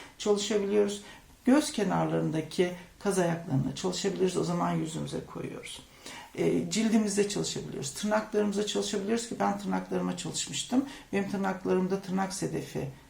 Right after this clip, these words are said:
vardı ve bunun tedavisi yok ve ben bunu, e, inci düşü reiki enerjisini zaten tırnaklarım için almıştım yıllar önce. E, ve gerçekten,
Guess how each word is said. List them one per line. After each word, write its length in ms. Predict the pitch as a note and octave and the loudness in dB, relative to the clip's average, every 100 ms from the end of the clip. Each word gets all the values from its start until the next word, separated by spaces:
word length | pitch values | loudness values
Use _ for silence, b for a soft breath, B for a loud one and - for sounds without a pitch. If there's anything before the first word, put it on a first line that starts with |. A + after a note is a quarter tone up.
| - | -8
vardı 600 | C#3 C3 B2 F3 G#3+ C4+ B B B | 0 2 2 0 2 0 B B B
ve 260 | F3 G3+ G3 | 4 6 6
bunun 380 | G#3 G#3+ G3 - E3 | 4 2 0 -4 0
tedavisi 600 | G3 F3+ E3+ E3+ - - | 2 4 2 2 -2 2
yok 300 | G#3+ B3+ - | 2 2 0
ve 160 | G3+ G3 | 2 6
ben 240 | A#3 A#3+ | 8 6
bunu, 300 | G#3 G#3+ A3+ B B - | 4 0 0 B B -2
e, 340 | E3 E3+ E3+ E3+ | 2 4 4 2
inci 260 | F#3+ G#3+ F#3+ | 0 0 -2
düşü 260 | - G3 | 0 4
reiki 300 | F#3 F#3+ G#3+ | 6 6 4
enerjisini 440 | G3 F3 F3+ C4+ G3+ | 2 2 4 6 6
zaten 340 | C#4 A#3+ G#3+ | 6 2 -2
tırnaklarım 480 | F#3+ F#3 F#3 F#3+ E3 | -2 -2 0 -2 -2
için 200 | - C#3+ | 0 4
almıştım 500 | C3+ C#3 - - - - - - D#3 | 6 4 0 -4 -6 -8 -20 -16 -6
yıllar 220 | C#3+ C#3+ - | -2 0 -2
önce. 240 | - - - B B B B - | -2 -6 -8 B B B B 4
E, 280 | F#3 F#3 | 6 6
ve 80 | G#3 | 6
gerçekten, 800 | A#3 B3+ C4 B3+ - A#3+ C4 | 6 6 6 -2 2 8 8